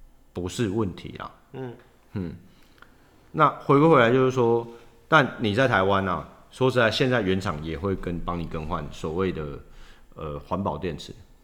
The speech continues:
Speaker 2: 对。
Speaker 1: 啊，那你知道什么是环保电池吗？
Speaker 2: 回收再利用。
Speaker 1: 对。
Speaker 2: 表示它没有坏。
Speaker 1: 呃，
Speaker 2: 换极版。
Speaker 1: 换极版，呃，不是换极版哦。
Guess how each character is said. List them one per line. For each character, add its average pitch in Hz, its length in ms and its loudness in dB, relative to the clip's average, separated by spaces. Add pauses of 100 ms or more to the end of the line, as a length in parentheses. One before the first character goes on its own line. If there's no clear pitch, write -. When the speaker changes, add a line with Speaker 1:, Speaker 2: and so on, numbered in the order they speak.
(300)
Speaker 2:
对。 92 220 -8 (600)
Speaker 1:
啊， - 200 -14
那 104 80 -4
你 101 60 -6
知 92 60 -4
道 95 60 -4
什 82 100 -10
么 73 80 -10
是 80 60 -8
环 80 80 -10
保 76 120 -8
电 76 180 -10
池 - 120 -20
吗？ - 60 -18 (380)
Speaker 2:
回 104 100 -10
收 107 200 -8
再 104 140 -6
利 90 140 -8
用。 80 160 -8 (1300)
Speaker 1:
对。 127 340 2 (1400)
Speaker 2:
表 101 100 -8
示 104 80 -10
它 113 120 -2
没 110 100 -4
有 92 80 -6
坏。 92 400 -6 (360)
Speaker 1:
呃， 120 680 2
Speaker 2:
换 131 140 0
极 98 180 -10
版。 95 180 -2 (440)
Speaker 1:
换 139 220 4
极 101 180 -4
版， 92 320 -4
呃， 127 80 -2
不 147 120 4
是 196 80 8
换 160 160 10
极 120 100 -2
版 104 160 2
哦。 80 200 -6